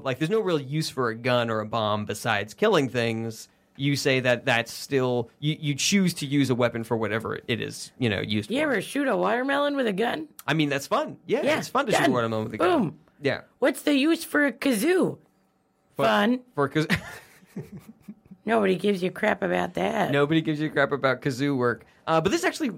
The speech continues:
Speaker 1: goes into what I was alluding to earlier
Speaker 2: Uh-huh, uh-huh.
Speaker 1: about how our story of why you created the Nobel Peace Prize is different than what you're saying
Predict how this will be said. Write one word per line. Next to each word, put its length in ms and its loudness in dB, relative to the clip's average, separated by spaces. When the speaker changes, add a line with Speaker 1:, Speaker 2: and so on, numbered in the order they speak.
Speaker 1:
goes 280 2
into 640 0
what 260 0
I 120 4
was 160 2
alluding 340 2
to 220 -4
earlier 640 0
Speaker 2:
Uh-huh, 140 -2
uh-huh. 80 -4
Speaker 1:
about 260 0
how 640 0
our 180 2
story 380 2
of 100 -2
why 260 2
you 200 -4
created 320 -4
the 40 -14
Nobel 260 2
Peace 240 -4
Prize 340 0
is 120 -8
different 360 -2
than 160 0
what 140 -2
you're 120 -2
saying 460 -2